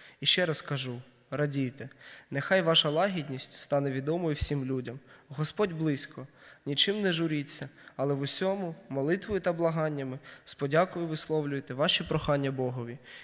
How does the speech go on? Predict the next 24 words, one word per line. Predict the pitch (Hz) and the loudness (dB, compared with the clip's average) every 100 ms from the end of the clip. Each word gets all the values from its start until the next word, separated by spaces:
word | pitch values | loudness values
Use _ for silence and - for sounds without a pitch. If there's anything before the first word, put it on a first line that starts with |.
| - | -6
І | 143 | 0
мир | 160 202 | 4 4
Божий, | 165 147 123 120 123 | 2 0 -2 -6 -8
який | 131 - | -8 -6
перевищує | 135 139 139 143 143 - 131 | -2 -2 -2 0 -2 -2 -4
всяке | - 190 185 | -2 -2 0
розуміння, | 160 143 143 139 131 123 123 - - - | -2 -2 -2 -2 -4 -6 -10 -16 -20 -8
нехай | 135 - 180 | -4 0 0
береже | 165 156 151 151 | 2 2 2 2
ваші | 143 143 - | 2 2 0
серця | - 127 - - 165 170 - - - | -2 -8 -6 -4 -4 -4 -12 -20 -6
і | 135 | 2
ваші | 139 - 135 | 2 2 -2
думки | 131 127 - 170 165 - - | -6 -6 -2 -2 -2 -10 -16
в | - 143 | -6 -2
Ісусі | 139 151 139 - 139 - - _ - _ | 0 0 0 0 -4 -8 -20 _ -20 _
Христі». | - 143 - - 143 113 - - - - | -2 0 0 -2 -4 -4 -10 -16 -16 -2
Ми | 185 220 | 0 2
знаємо, | 165 190 196 160 | 2 2 4 2
що | - 160 | 0 -2
Ісус | 151 165 | -2 -4
Христос, | - 160 - 202 190 - - - | -4 -6 -2 0 0 -4 -8 -10
знову | - 143 160 147 | -6 2 2 2
ж | - | -2